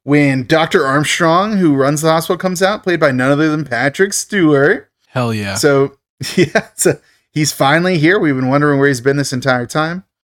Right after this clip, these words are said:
Speaker 1: he shows them to Ellen's, like, apartment building, which I guess is, like, the nurses' res-, residence. Like, all the nurses live here or whatever.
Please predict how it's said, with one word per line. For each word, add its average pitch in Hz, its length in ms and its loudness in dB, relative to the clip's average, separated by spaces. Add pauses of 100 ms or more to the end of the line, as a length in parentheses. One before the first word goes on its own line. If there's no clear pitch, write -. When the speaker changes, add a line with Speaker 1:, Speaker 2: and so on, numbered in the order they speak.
(320)
Speaker 1:
he 170 140 -2
shows 185 340 2
them 165 240 0
to 147 220 0
Ellen's, 147 440 -2
like, 139 220 0
apartment 151 400 -2
building, 165 260 0
which 143 140 -4
I 127 80 0
guess 175 240 -4
is, 151 140 -8
like, 143 160 0
the 120 200 -6
nurses' 120 460 -6
res-, 131 340 -4
residence. 143 460 -2 (280)
Like, 127 120 -6
all 113 220 -4
the 120 100 -8
nurses 127 400 -8
live 131 180 -4
here 139 200 -2
or 139 60 0
whatever. 139 400 -2